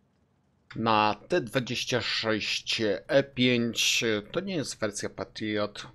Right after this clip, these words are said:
jakaś zwykła wersja dla ubogich, czyli dla szwaka. <laughs> Kopalnie, bitwa standardowa, losowanie na dziewiątki, dziewiątek jest kilka.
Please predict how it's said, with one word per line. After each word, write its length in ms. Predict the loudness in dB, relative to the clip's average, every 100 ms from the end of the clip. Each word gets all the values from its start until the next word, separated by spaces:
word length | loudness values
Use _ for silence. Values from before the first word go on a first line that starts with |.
| -20 -20 _ _ -14
jakaś 380 | -8 -6 -6 -10 -16
zwykła 520 | -16 -8 -8 -6 -6 -4
wersja 640 | -4 -4 -8 -6 -8 -10 -20 _ _ _ _ _ _ _ -4
dla 160 | 0
ubogich, 800 | 0 -2 -4 -4 -6 -10 -10 -14 -18 _ _ _ _
czyli 160 | -8 -6
dla 220 | 0 2
szwaka. 540 | 2 -2 -4 -6 -12 -16 -20 _ _ _ -20 -20 -20 -20 _ _ _
<laughs> 1300 | 8 10 10 10 10 10 8 2 -6 -6 -6 -6 -2
Kopalnie, 840 | 2 4 10 10 10 8 6 6 4
bitwa 640 | -2 -2 4 4 4 0
standardowa, 880 | 0 0 2 2 4 4 6 6 6
losowanie 680 | 4 2 0 0 0 0 0
na 160 | 0
dziewiątki, 840 | 0 0 0 0 -4 -10 -6 -4 -4
dziewiątek 540 | -2 0 0 -2 -2
jest 320 | 2 2 0
kilka. 640 | -4 -4 -4 0 2 2